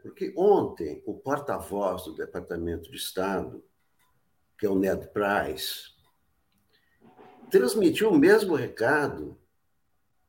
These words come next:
que trans-, foi transmitido pela cia no ano passado. Então, me parece que esse vazamento agora é um vazamento da própria cia,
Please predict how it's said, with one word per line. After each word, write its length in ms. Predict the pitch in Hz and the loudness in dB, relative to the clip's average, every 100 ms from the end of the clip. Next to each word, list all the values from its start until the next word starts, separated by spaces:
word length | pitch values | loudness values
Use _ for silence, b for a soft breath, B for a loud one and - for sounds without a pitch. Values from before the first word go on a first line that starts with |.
| _ _ _ _ | _ _ _ _
que 120 | - 160 | -16 -6
trans-, 360 | 185 - - | -2 -2 -4
foi 180 | - 339 | -6 -4
transmitido 640 | 185 156 160 - 165 180 | -2 0 0 0 0 -2
pela 240 | 185 170 170 | -2 -2 -2
cia 600 | - 143 165 120 - - - _ _ _ _ - | -2 0 2 2 0 -6 -20 _ _ _ _ -2
no 100 | 127 | 2
ano 220 | 156 156 | 4 2
passado. 760 | 196 - - 120 104 - 123 - _ _ _ _ _ _ _ _ _ _ - | 0 -2 0 0 0 -2 -12 -20 _ _ _ _ _ _ _ _ _ _ -8
Então, 320 | 107 - 202 | -4 2 2
me 120 | 269 | 2
parece 680 | 262 190 107 120 135 - - | 2 2 4 4 2 0 -6
que 120 | - | -2
esse 200 | 127 127 | -2 -2
vazamento 880 | 113 120 107 85 95 127 139 113 92 | -4 -2 -2 -2 2 4 6 4 0
agora 760 | 85 76 90 120 113 85 69 - _ _ _ _ _ _ _ _ _ _ _ _ - | -6 -4 0 2 2 0 -8 -16 _ _ _ _ _ _ _ _ _ _ _ _ -8
é 180 | 92 | -4
um 80 | 113 | -4
vazamento 520 | 139 143 156 127 151 | -4 -2 0 2 0
da 100 | - | 0
própria 400 | 180 127 147 185 | -2 -2 -2 -2
cia, 640 | 185 - 151 185 147 - | -6 -6 -6 -2 0 -2